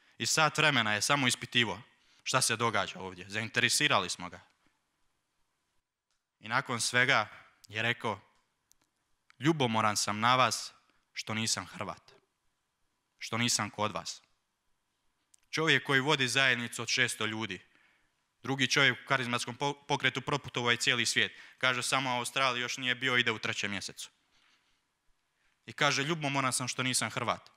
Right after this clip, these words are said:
Nijedna druga zemlja nego Hrvatska. Toliko smo milosti primili ovdje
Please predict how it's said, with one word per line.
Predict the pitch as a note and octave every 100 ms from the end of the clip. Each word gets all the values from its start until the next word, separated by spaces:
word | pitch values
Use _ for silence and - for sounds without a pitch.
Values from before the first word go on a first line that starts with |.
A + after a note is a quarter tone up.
| _ _ _ -
Nijedna | C#3 E3+ D#3+
druga | F3+ D#3+
zemlja | C3 D#3+ D#3
nego | C#3 C3
Hrvatska. | B2 C3+ G#2 - - F2+ _ _ _ _ _ _ _ - - - _ _ - -
Toliko | D3+ F3 F3
smo | D3+
milosti | D3+ E3+ A2 - -
primili | - B2+ C3+ G#2+
ovdje | G#2+ B2 D3 D3